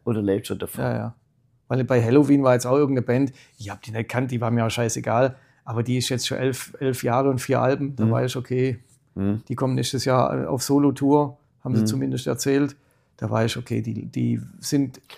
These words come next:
Speaker 2: entweder kurz davor oder leben davon
Speaker 1: Mhm.
Speaker 2: schon.
Speaker 1: Mhm. Mhm.
Speaker 2: Wie, wie
Speaker 1: Ja,
Speaker 2: gesagt,
Speaker 1: das ist
Speaker 2: mir
Speaker 1: ja
Speaker 2: war's
Speaker 1: oftmals so eine Promo-Geschichte, wo, wo im gleichen Platte-Label oder sowas dann auch drin
Speaker 2: Ja, ja.
Speaker 1: ist.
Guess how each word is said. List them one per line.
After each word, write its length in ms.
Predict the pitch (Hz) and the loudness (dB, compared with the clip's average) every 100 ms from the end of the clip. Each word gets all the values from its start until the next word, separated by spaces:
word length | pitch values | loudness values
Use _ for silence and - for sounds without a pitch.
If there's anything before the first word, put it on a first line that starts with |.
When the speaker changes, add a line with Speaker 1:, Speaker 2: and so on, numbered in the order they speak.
| - | -2
Speaker 2:
entweder 320 | 170 165 160 | 2 8 8
kurz 240 | 156 156 - | 8 6 6
davor 280 | 135 - 143 | 2 4 2
oder 160 | 127 | 2
leben 240 | 120 123 127 | 2 0 0
davon 260 | 117 117 | -2 0
Speaker 1:
Mhm. 60 | 107 | 0
Speaker 2:
schon. 200 | 107 113 _ _ 113 | -2 -6 _ _ 0
Speaker 1:
Mhm. 320 | 113 104 117 _ | 2 0 -4 _
Mhm. 320 | - 90 104 - _ _ - | -8 -6 -6 -8 _ _ -10
Speaker 2:
Wie, 160 | 117 - | -8 -6
wie 60 | |
Speaker 1:
Ja, 60 | 117 | -6
Speaker 2:
gesagt, 220 | 113 98 120 | 0 2 4
Speaker 1:
das 60 | |
ist 60 | 117 | 6
Speaker 2:
mir 60 | 127 | 8
Speaker 1:
ja 60 | |
Speaker 2:
war's 100 | 127 | 6
Speaker 1:
oftmals 200 | - 131 | 4 2
so 120 | 123 117 | 4 2
eine 60 | |
Promo-Geschichte, 800 | - 117 120 127 - 127 - 120 | 2 0 2 0 -2 -6 -2 0
wo, 280 | 117 113 117 - - _ | 2 2 2 -4 -20 _
wo 220 | - 113 117 | 2 6 6
im 160 | 107 | 4
gleichen 360 | 107 110 110 110 | 4 2 4 0
Platte-Label 640 | 107 110 123 117 117 113 | 0 0 2 2 2 0
oder 140 | 113 | -2
sowas 320 | 117 101 110 - | -2 -4 -6 -6
dann 140 | 110 | -8
auch 140 | 110 110 | -8 -8
drin 180 | 107 104 | -6 -4
Speaker 2:
Ja, 60 | 98 | -6
ja. 40 | |
Speaker 1:
ist. 160 | 107 | -10